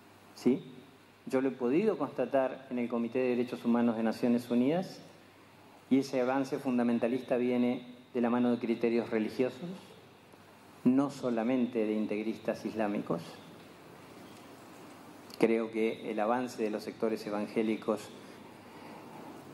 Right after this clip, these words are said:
que no está nada mal tener, por cierto, la religión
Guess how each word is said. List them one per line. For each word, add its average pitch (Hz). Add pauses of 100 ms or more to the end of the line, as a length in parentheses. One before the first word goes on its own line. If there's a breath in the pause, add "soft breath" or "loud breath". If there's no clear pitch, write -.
(200)
que 127
no 120
está 120
nada 110
mal 113 (240)
tener, 104 (480)
por 104
cierto, 104 (1200)
la 107 (560)
religión 107